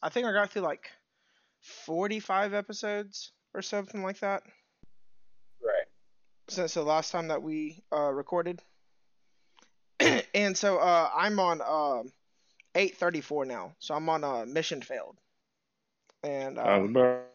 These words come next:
Speaker 3: all right, Mission Failed.
Speaker 1: Yeah. I just saw Brooke break the pitcher. That was the last thing that I saw.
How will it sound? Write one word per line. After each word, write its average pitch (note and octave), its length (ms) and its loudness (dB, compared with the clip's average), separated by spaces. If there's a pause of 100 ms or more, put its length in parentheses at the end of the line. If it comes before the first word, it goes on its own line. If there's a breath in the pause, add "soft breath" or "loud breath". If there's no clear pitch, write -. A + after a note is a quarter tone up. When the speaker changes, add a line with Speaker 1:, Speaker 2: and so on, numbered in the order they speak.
(720)
Speaker 3:
all C#3 60 2
right, C#3+ 220 2
Mission G#2 400 -6
Failed. C3 260 -4 (440)
Speaker 1:
Yeah. C3 200 -4 (1080)
I - 40 -6
just E3 200 -4
saw D#3 400 2
Brooke D#3+ 340 -4 (100)
break D3 280 -6
the C#3 80 -20
pitcher. C#3 300 -8
That C#3 120 -6
was C3 100 -8
the C3+ 60 -12
last B2+ 240 -6
thing C#3+ 140 -14
that C3 100 -6
I B2 80 -6
saw. B2 280 -10